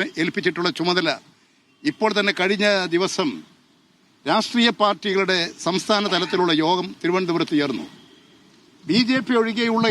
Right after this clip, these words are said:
എല്ലാ രാഷ്ട്രീയ പാർട്ടികളും പറഞ്ഞു, ഇപ്പോൾ നിയമസഭാ തെരഞ്ഞെടുപ്പല്ല, ഇപ്പോൾ തദ്ദേശ സ്വയംഭരണ സ്ഥാപനങ്ങളിലേക്കുള്ള തെരഞ്ഞെടുപ്പാണ്.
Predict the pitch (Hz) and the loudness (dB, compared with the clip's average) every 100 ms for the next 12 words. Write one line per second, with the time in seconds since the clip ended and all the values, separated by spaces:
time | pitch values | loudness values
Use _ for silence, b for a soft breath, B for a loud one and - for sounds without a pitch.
0 | 190 190 240 226 214 - 220 208 214 196 | 2 2 2 2 0 0 0 2 0 0
1 | 208 196 185 165 139 - - - - - | -2 0 0 0 -2 -6 -18 -16 -16 -20
2 | - _ _ 156 - 226 190 196 220 233 | -20 _ _ -4 2 2 2 0 0 0
3 | 208 214 196 190 208 202 175 175 123 101 | 0 0 0 -2 0 0 0 0 -2 -6
4 | - _ _ _ _ _ _ _ _ - | -20 _ _ _ _ _ _ _ _ -6
5 | 143 208 214 190 165 170 220 233 247 214 | -2 0 0 -2 -4 0 0 0 0 2
6 | 202 208 214 208 196 196 202 202 196 190 | 2 2 0 0 0 0 0 0 2 0
7 | 160 175 196 214 175 185 180 156 | 2 0 0 0 2 2 2 0